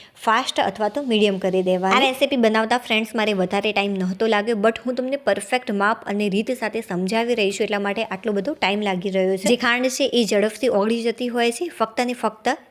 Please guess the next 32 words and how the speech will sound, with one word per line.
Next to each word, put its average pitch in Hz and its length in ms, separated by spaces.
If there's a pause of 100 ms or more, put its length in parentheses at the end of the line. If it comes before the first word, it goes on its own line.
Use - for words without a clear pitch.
એકથી 214 200
દોઢ 226 260
મિનિટ 226 280
જેટલો 220 300
જ 226 80
મારે 214 240
ટાઈમ 208 260
લાગ્યો 190 360
છે. 262 140 (380)
સરસ 247 260
મજાની 220 320
ખાંડ 202 260
ઓગળી 214 260
ગઈ 233 220
છે. 254 160 (320)
જે 214 160
ગેસની 208 320
ફ્લેમ 214 280
છે, 262 80 (100)
ફરીથી 214 320
આપણે 262 260
ધીમી 208 280
કરી 185 240
દઈશું. 196 320
હવે 233 200
સારો 226 300
એવો 277 100 (160)
આની 233 240
અંદર 226 220
માવેદાર 220 400
ટેસ્ટ 226 280
આવે 220 140